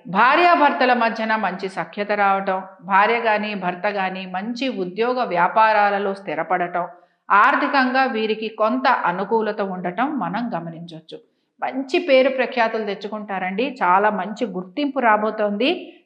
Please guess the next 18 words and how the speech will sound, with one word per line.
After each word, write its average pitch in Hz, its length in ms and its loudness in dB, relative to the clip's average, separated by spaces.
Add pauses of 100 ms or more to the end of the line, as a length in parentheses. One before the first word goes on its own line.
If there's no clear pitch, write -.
చాలా 294 380 4
మంచి 254 460 0
యోగం 277 640 4
కూడా 240 220 6
ఉంటుందన్నమాట. 180 840 -4
ముఖ్యంగా 262 500 -2
పద్దెనిమిదవ 247 600 0
తారీఖు 214 420 0
తర్వాత 202 460 2
కనుక 196 280 -6
మనం 175 360 -4
చూసుకుంటే, 196 680 -4 (280)
ఉద్యోగ 277 540 4
వ్యాపారస్తులకి 220 1400 2 (300)
అలాగే 247 440 6
మీ 202 200 0
సంతానానికి 220 1300 2
చాలా 240 560 6